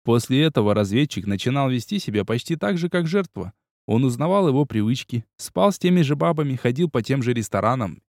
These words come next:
и собирал, собирал, собирал информацию. Как итог, три операции закончились у высокопоставленных людей сердечным приступом.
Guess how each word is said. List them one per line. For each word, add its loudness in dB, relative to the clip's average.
и 2
собирал, 2
собирал, 2
собирал 2
информацию. -2
Как 0
итог, 0
три 6
операции 2
закончились 2
у 4
высокопоставленных 2
людей 2
сердечным 0
приступом. -2